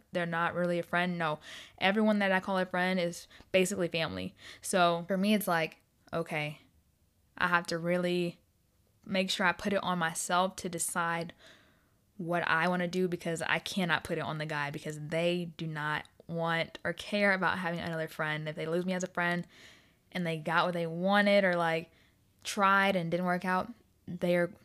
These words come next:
hey, it is what it is for them. And so that's one thing I've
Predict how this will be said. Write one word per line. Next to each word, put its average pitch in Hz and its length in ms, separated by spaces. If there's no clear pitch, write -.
hey, 165 200
it 160 60
is 170 140
what 170 140
it 165 80
is 160 280
for 160 220
them. 147 280
And 165 220
so 160 360
that's 214 240
one 185 160
thing 170 140
I've 165 320